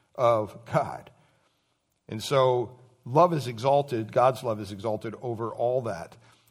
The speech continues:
And we also said it's because gifts will cease. They will stop at some point. And we looked in there where it talks about love never ends. As for prophecies, they will pass away.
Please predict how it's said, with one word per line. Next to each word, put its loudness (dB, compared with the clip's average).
And -6
we 2
also 2
said -4
it's -8
because -6
gifts -2
will -2
cease. -12
They -6
will -10
stop -8
at -8
some -6
point. -12
And -10
we -4
looked -2
in -6
there -2
where -4
it -10
talks 0
about 0
love 0
never -6
ends. -6
As -4
for -6
prophecies, 2
they -2
will -4
pass 0
away. -4